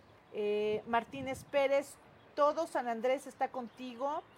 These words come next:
Rogelio Cervantes, "Vamos por la recuperación de San Andrés Cholula. Y puro pa' adelante con Aldo Tecpanecat".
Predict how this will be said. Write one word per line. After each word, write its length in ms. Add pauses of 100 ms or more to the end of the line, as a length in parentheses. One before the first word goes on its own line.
(260)
Rogelio 340
Cervantes, 600
"Vamos 300
por 160
la 120
recuperación 680
de 100
San 240
Andrés 440
Cholula. 580 (800)
Y 120
puro 420
pa' 220
adelante 720
con 240 (140)
Aldo 340
Tecpanecat". 800